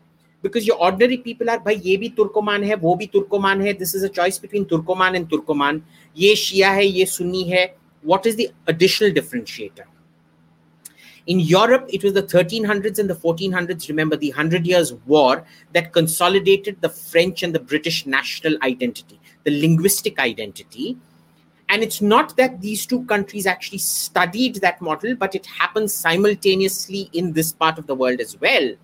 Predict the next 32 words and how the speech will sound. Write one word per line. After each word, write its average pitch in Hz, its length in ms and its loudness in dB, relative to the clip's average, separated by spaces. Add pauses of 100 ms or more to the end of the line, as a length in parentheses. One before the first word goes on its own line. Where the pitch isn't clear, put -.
(580)
that 208 260 -2
Turkey 240 600 2
actively 247 560 0
decides 185 540 0
it 185 180 -10
wants 175 240 -4
to 202 140 -4 (140)
de-Persianize 170 1200 2
its 156 220 -10
leadership. - 600 -2 (1040)
And 190 160 0
so 254 500 4
within 202 280 2
about 208 260 -2
fifty 220 340 -10
years 214 260 2
of 196 80 -4
the 170 80 -4
Battle 160 260 -2
of - 100 -8
Chaldiran, 160 560 0
they 165 120 -2
change 190 500 -2
over 165 380 0
from 156 360 -2 (380)
Farsi 170 880 0 (880)
to 196 100 -8 (160)
Turkish 214 500 2
as 180 160 -2
the 190 300 -6 (280)
language 165 720 0
of 160 180 -6